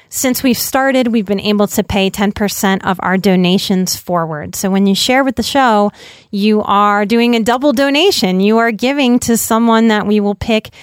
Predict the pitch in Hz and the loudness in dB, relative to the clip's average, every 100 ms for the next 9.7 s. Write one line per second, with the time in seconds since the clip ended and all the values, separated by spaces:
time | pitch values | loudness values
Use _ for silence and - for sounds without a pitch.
0 | - - 190 185 - 208 - 226 180 165 | -14 -6 -4 -4 -2 -2 -2 -4 -2 -2
1 | 175 - 180 175 202 - - 170 - - | -4 -6 -6 -4 -8 -8 -8 -8 -10 -18
2 | - - - 190 185 196 190 190 196 196 | -20 -18 -6 -2 -2 -2 0 2 2 2
3 | 190 185 196 190 190 180 - 180 180 - | 0 0 -2 0 0 -2 -2 -4 -4 -2
4 | 190 190 202 - 233 233 190 185 175 175 | -2 0 0 0 0 0 -2 -2 0 0
5 | 185 185 180 185 180 180 - _ _ _ | 0 -2 -2 -2 -2 -4 -8 _ _ _
6 | - 240 247 233 - 165 151 175 - 196 | -4 0 0 -2 -2 -2 -2 -4 -4 -4
7 | 185 - 208 330 311 - - _ - - | -2 -4 -4 -2 -2 -4 -18 _ -20 -6
8 | 208 - 220 208 233 262 240 - 233 277 | -6 -2 0 2 2 0 -2 0 0 0
9 | - 233 277 294 302 285 277 | -4 -4 0 0 0 0 -4